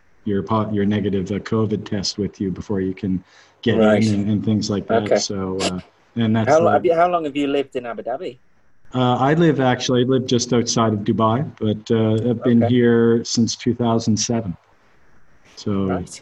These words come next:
Speaker 1: it's counting, uh, quite a few years. My kids were quite young then, and now they're,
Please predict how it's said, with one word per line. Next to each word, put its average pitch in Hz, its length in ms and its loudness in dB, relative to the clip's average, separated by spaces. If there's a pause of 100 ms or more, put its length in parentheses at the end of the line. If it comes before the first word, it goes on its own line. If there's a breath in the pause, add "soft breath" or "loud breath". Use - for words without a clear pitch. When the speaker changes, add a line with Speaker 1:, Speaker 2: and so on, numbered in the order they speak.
(140)
Speaker 1:
it's - 120 -10
counting, 110 880 -2
uh, - 80 -14
quite 117 200 0
a - 40 -6
few 120 140 2
years. 113 400 2
My 101 140 0
kids 113 360 0
were 110 320 2 (720 loud breath)
quite 117 300 0
young 120 300 4
then, 131 220 2
and 104 120 2
now 110 240 2
they're, 107 360 0